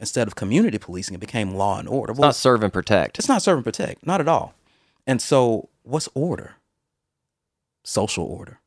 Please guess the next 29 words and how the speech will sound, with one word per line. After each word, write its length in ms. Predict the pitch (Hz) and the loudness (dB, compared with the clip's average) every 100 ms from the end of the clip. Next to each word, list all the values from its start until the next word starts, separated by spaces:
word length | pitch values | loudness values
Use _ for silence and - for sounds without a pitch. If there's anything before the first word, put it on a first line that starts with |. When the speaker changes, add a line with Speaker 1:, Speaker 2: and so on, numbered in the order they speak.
| _ - | _ -4
Speaker 2:
Mm. 400 | 92 95 95 85 _ _ _ _ _ _ _ _ _ _ | -2 0 0 -4 _ _ _ _ _ _ _ _ _ _
Speaker 1:
What 200 | 120 151 | 2 2
are 20 | |
you 100 | 160 | 2
doing 300 | 135 139 135 | 0 2 2
on 160 | 117 104 | 2 2
this 180 | 113 131 | 0 -2
side 320 | - 117 104 | 0 0 0
of 80 | - | -4
town 380 | 107 110 92 - _ _ _ _ _ _ _ _ _ _ _ _ _ _ _ _ - | -6 -6 -8 -16 _ _ _ _ _ _ _ _ _ _ _ _ _ _ _ _ 0
after 300 | 107 113 104 | 0 0 -4
this 160 | 98 - | -4 -6
particular 480 | - 113 - 87 | -8 -10 -10 -14
time? 320 | 85 90 69 _ _ | -12 -16 -18 _ _
You 120 | 143 | -6
know, 200 | 101 - - | -6 -10 -4
you've 180 | 135 - | -4 2
heard 180 | 143 | 0
of 60 | 123 | 0
sundown 540 | - 127 151 92 87 | -2 -2 0 -2 -6
towns 480 | - - - - - _ _ _ _ | -12 -16 -16 -20 -20 _ _ _ _
where 540 | - 110 101 90 90 - - | -2 0 2 0 -2 -6 -4
they've 200 | 143 113 | -2 0
had 220 | 101 98 | -2 -2
some 220 | 98 104 | -8 -6
very 300 | 190 175 139 | 0 2 2
crudely 480 | - 170 139 110 107 | 0 0 0 0 0
written 340 | 113 120 101 | 0 0 -2
signs 600 | - 110 95 - - - | -2 -2 -2 -6 -14 -20